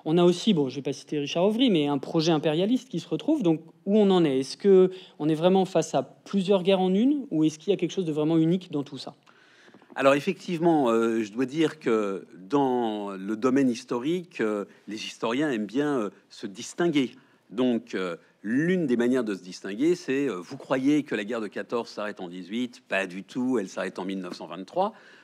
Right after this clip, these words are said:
Speaker 2: Donc, j'ai un petit peu repris, euh, la balle au bond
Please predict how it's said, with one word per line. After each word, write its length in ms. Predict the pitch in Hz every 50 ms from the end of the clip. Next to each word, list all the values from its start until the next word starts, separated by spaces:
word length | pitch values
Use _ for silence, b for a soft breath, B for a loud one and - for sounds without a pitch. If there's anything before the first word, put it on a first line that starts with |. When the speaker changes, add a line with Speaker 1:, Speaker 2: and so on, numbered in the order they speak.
| b b
Speaker 2:
Donc, 160 | 143 175 147
j'ai 80 | 147 165
un 100 | 185 185
petit 160 | - 226 180
peu 180 | - 196 208
repris, 520 | 175 156 143 143 - - - 170 156 147 131
euh, 160 | 113 110 104 B B B -
la 140 | 104 113 113
balle 160 | 110 110 113
au 100 | 120 120
bond 300 | 123 156 214 269 285